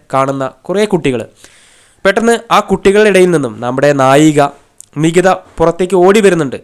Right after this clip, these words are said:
സങ്കടത്തോടെ. പുറത്ത് നിൽക്കുന്ന അവിടുത്തെ അമ്മയോട് പറയുന്നുണ്ട്, "നമ്മളെല്ലാവരും പിരിയേണ്ടി വരും അല്ലേ അമ്മയെന്ന്?" ചോദിക്കുന്നുണ്ട്. അപ്പോ അമ്മ പറയുന്നുണ്ട്,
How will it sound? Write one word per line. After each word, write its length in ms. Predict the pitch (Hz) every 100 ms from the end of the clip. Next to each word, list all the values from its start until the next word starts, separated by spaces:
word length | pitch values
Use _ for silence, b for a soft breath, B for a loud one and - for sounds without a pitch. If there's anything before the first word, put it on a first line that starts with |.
| -
സങ്കടത്തോടെ. 460 | 139 143 147 117 - _ _ _
പുറത്ത് 300 | 165 175 214
നിൽക്കുന്ന 400 | 208 202 180 135 135
അവിടുത്തെ 340 | 143 139 156 143
അമ്മയോട് 440 | 151 170 190 175
പറയുന്നുണ്ട്, 500 | 170 147 156 120 113 b b b b b
"നമ്മളെല്ലാവരും 720 | 131 156 196 190 202 190 165 175
പിരിയേണ്ടി 400 | 151 147 165 170
വരും 240 | 160 131 117 131
അല്ലേ 260 | 131 156
അമ്മയെന്ന്?" 360 | 151 139 160 165
ചോദിക്കുന്നുണ്ട്. 460 | 156 131 131 117 - _ _ b 151
അപ്പോ 340 | 180 180 -
അമ്മ 200 | 139 160
പറയുന്നുണ്ട്, 520 | 208 196 190 165 135